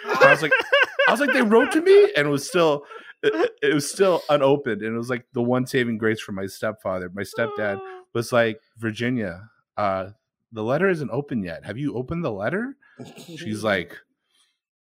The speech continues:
Speaker 1: "Just let me open this up." Rip, opens it up.
Speaker 3: Mm-hmm.
Speaker 1: "Oh, hey, Josh, thank you so much for writing. You know, we need kids like you in our future to help raise this great nation. You're one, you're gonna be one of our great shining lights. Here's a, here's, like, a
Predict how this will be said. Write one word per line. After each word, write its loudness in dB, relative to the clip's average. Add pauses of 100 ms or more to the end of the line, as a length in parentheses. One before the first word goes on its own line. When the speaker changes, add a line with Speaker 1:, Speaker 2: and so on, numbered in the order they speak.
(100)
Speaker 1:
"Just -8
let 2
me 2
open 0
this 2
up." 2
Rip, 0 (100)
opens 0
it 0
up. 0
Speaker 3:
Mm-hmm. -20 (200)
Speaker 1:
"Oh, -2
hey, -2
Josh, -8
thank -6
you -12
so -6
much -2
for -6
writing. 0
You -6
know, -6
we -4
need -8
kids -8
like -6
you -6
in -8
our -6
future -8
to -4
help -6 (300)
raise 2
this -8
great -4
nation. -8 (260)
You're 0
one, -6
you're 0
gonna -2
be -10
one -6
of -6
our -4
great -6
shining -4
lights. -6 (300)
Here's 0
a, 2
here's, -6
like, -8
a -4